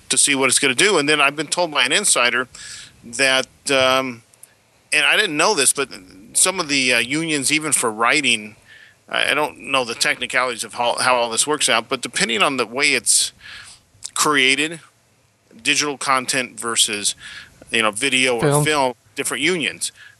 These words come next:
Speaker 1: different writing unions, different trade unions.
Speaker 2: Really?
Speaker 1: And yes. So, I, again, don't hold me one hundred percent 'cause I don't remember how he broke it down,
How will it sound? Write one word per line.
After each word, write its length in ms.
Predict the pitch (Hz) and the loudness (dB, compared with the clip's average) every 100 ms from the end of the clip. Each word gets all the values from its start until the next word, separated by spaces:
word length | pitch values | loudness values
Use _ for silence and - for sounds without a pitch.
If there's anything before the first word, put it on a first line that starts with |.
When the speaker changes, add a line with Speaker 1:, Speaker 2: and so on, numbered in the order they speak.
| - | -6
Speaker 1:
different 280 | 139 147 117 | -4 -2 0
writing 380 | 135 160 151 | 0 2 0
unions, 420 | 123 107 98 104 - | -4 -8 -10 -8 -4
different 400 | - 139 127 - - - - _ - - | -2 -2 -6 -8 -20 -20 -20 _ -20 -4
trade 360 | - 170 160 147 | 0 2 2 0
unions. 260 | 127 120 262 | -2 2 4
Speaker 2:
Really? 340 | 262 151 117 | 6 6 4
Speaker 1:
And 140 | 117 - - _ _ _ | 2 -4 -20 _ _ _
yes. 360 | 208 208 95 - | 2 2 2 2
So, 920 | - - - - - 147 135 127 107 | 2 0 -4 -6 0 2 2 -2 -4
I, 140 | 139 - | 0 2
again, 300 | 165 156 151 - - _ - 113 _ _ - _ _ - | 2 2 0 -4 -14 _ -20 -20 _ _ -20 _ _ 0
don't 280 | 202 208 170 | 0 0 -4
hold 320 | 147 180 185 | -2 0 2
me 100 | 175 | 0
one 200 | 151 170 | 2 2
hundred 200 | 170 156 | 2 0
percent 300 | 143 - 160 | 0 0 0
'cause 120 | 143 | 0
I 80 | 147 | 0
don't 180 | 151 147 | 0 -4
remember 340 | 143 147 135 | -2 -2 0
how 200 | 123 131 | 0 0
he 80 | 135 | 0
broke 320 | 110 131 127 | -2 -2 -2
it 100 | 127 | -2
down, 340 | - 123 127 | 2 2 2